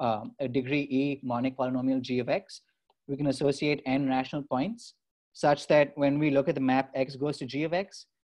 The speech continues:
the preimage of the first, you know, the B one is just the first group of E points. The preimage of the second one is this group of E points and so on, right? So it's like, like we associated this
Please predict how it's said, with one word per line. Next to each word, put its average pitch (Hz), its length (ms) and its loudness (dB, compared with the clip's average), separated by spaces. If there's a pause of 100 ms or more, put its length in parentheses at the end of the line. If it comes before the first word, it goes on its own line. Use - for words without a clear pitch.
(140)
the 139 80 -6
preimage 156 540 2
of 143 100 -2
the 139 60 -8
first, 135 560 2 (420)
you 127 60 -8
know, 120 120 -4
the 123 80 -6
B 135 220 2
one 131 320 2
is 123 200 -4
just 135 160 -6
the 123 60 -8
first 135 360 0
group 127 160 -4
of 123 120 -4
E 123 100 -4
points. 131 320 -6
The - 60 -20 (120)
preimage 127 280 2
of 127 80 -8
the 127 80 -6
second 135 340 -4
one 131 240 -2 (440)
is 123 180 -6
this 139 420 0
group 135 220 -2
of 127 100 -2
E 131 80 2
points 139 320 -4
and 117 100 -6
so 117 200 -6
on, - 140 -16 (220)
right? 123 180 -14
So 131 100 -2
it's 123 160 -6
like, 135 220 4 (1300)
like 131 160 0
we 151 160 2
associated 170 580 2
this 156 320 0